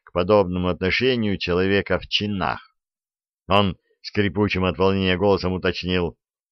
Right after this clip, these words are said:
«Это было тринадцатого апреля, товарищ командующий.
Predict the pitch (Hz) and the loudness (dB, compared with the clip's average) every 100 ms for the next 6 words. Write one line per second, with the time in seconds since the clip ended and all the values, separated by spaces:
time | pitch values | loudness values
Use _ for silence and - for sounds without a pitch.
0 | _ _ - 92 87 87 87 85 85 90 | _ _ -12 -6 -4 -2 0 0 2 0
1 | 104 95 92 90 - 113 110 92 98 101 | 0 2 2 2 2 2 4 0 0 2
2 | 131 147 113 90 95 92 - 135 107 - | 4 4 4 0 2 0 4 4 4 0
3 | 107 80 71 69 76 78 | 0 -2 -4 -8 -10 -14